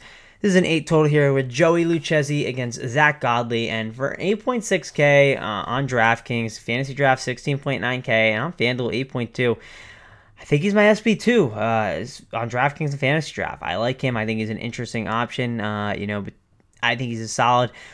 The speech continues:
option at this price. The only argument you could have against him is at eight point six, uh,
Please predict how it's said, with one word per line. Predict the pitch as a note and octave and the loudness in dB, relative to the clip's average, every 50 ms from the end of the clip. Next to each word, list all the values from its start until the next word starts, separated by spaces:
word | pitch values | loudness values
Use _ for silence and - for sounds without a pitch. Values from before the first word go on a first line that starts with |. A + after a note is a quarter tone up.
| - - - - _ - | -20 -20 -20 -14 _ 2
option | D3+ D3+ C#3+ - D#3 C#3+ | 2 4 4 4 4 2
at | C#3 | 2
this | C#3+ D3 C3+ | 2 -4 -6
price. | - - D3+ C#3+ C#3 C#3 - - | 0 4 6 6 6 6 4 2
The | E3 C#3+ | 4 4
only | E3 F#3+ G3 G3 F#3 F3 - | 6 6 6 4 4 2 2
argument | - D3+ D#3 C3+ C#3+ C#3+ C#3+ B2+ | 2 2 2 2 0 0 0 -2
you | G#2+ A2 | -2 -6
could | - A#2 | -6 -2
have | B2 C3+ C#3 D3 C#3+ | 4 6 6 6 6
against | C#3 D3 C3+ - - | 4 -2 -2 -2 0
him | D#3 C#3+ C#3+ | 0 2 2
is | C#3 B2+ - - | 0 0 0 -2
at | C#3+ - | -2 0
eight | - C#3+ D#3 D3+ D3 | 0 -2 -2 -2 -4
point | - F#3 E3+ C#3+ - | -4 -4 -4 -4 -4
six, | - D3 D3 D3 - - - - - - | -2 -2 -2 -2 -4 -12 -12 -12 -14 -10
uh, | - F#2+ A#2+ B2 C3 C3 B2+ B2 A2 - | -6 -4 0 0 2 2 2 0 -2 -4